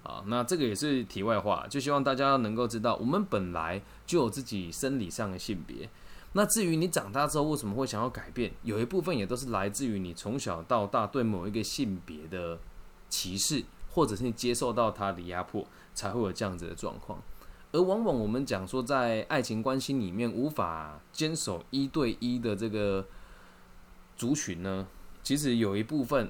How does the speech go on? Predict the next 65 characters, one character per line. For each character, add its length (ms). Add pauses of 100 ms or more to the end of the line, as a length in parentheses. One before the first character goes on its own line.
这 140
也 80
不 100
是 60
说 140
我 80
们 120
要 380
丑 240
化 220
同 260
志 140
啦， 180
就 100
是 120
有 160
一 20
部 160
分 180
和 240
同 200
志 100
朋 100
友 200
一-， 260
有 180
一 200
样 200
的 80
观 280
念， 120
就 120
是 100 (120)
我 140
不 240 (120)
敢 200
相 280
信 260
我 140
和 420
一 140
个 260
健 320
康 220
的 180
异 180
性 260 (380)
能 240
够 200
拥 220
有 160
一 80
个 140
家 240
庭 180
的 80
勇 120 (100)
气， 220 (840)
这 80
样 80
能 100
够 140
理 140
解 160
吧？ 180